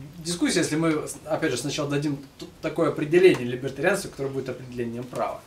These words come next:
Но я пока не слышал у либертарианцев какое-то особенное определение права, которое бы не охватывалось, ну, например, юс-натурализмом.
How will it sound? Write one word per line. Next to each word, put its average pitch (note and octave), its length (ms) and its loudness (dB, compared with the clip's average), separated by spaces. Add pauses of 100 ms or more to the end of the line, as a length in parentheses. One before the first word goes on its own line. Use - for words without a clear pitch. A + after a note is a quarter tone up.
(300)
Но D3+ 100 0
я G#3+ 160 8
пока F3+ 280 6
не F3+ 140 2
слышал C#3+ 380 -2
у B2+ 40 -6
либертарианцев D3 640 2
какое-то C#3+ 420 -4
особенное C3+ 640 4
определение A#2 500 -6
права, A#3 260 4
которое E3 260 -4
бы D3+ 140 -2
не D#3+ 120 0
охватывалось, E3 680 2
ну, D3+ 80 -6
например, C#3 400 -2
юс-натурализмом. A#2+ 760 -6